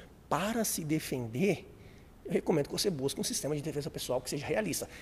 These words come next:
Cuidado, agora vamos falar sobre sistemas de defesa pessoal que não são nada realistas. É, eu costumo dizer que o, existe dois extremos:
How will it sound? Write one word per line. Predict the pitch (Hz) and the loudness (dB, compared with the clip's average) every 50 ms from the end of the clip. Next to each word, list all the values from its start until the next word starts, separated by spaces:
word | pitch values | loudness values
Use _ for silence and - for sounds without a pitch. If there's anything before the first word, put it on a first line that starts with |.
| - - - | -16 -8 0
Cuidado, | - - - 196 143 147 135 135 123 117 113 123 | 0 2 2 2 0 2 2 2 2 0 0 -2
agora | 123 135 170 185 | 0 2 2 2
vamos | 185 180 220 226 | 2 0 -2 -2
falar | - 190 170 180 196 | 0 2 2 2 2
sobre | - - - - | 2 -2 -4 -4
sistemas | - - - - 226 247 190 | -4 -4 0 2 2 2 4
de | 233 | 2
defesa | 226 180 - 226 220 | 0 0 0 0 2
pessoal | - 220 - - - 170 175 190 - - - - - - | 2 2 2 6 8 8 8 8 6 2 -12 -14 -10 0
que | - 302 | 4 4
não | 359 | 4
são | - - 359 311 | 6 6 6 6
nada | 208 170 170 180 156 151 | 8 10 8 8 8 6
realistas. | 127 170 135 120 110 107 - - - - - - - - - - - - - | 4 4 2 2 0 -2 -6 -6 -6 -6 -6 -8 -8 -14 -14 -14 -16 -8 -2
É, | - 127 139 139 135 127 117 - - - - - - 151 - | 2 4 4 4 4 2 0 -4 -8 -16 -14 -10 -6 -4 -4
eu | - | -2
costumo | 170 170 - 220 202 | -2 0 0 2 2
dizer | 180 170 147 165 185 | 2 2 4 2 2
que | - - 202 190 170 147 - - - - - - - - - - - | 2 2 0 0 0 0 -2 -6 -12 -16 -18 -18 -18 -18 -16 -8 -4
o, | 160 160 160 - - - - - - - - - - | -4 -2 -2 -4 -6 -10 -16 -18 -20 -20 -14 -6 -4
existe | 165 143 190 - - | -2 0 0 0 2
dois | 160 180 196 175 | 4 4 6 6
extremos: | 220 - - - - 143 139 123 113 - - | 4 2 0 0 0 0 0 0 -2 -4 -6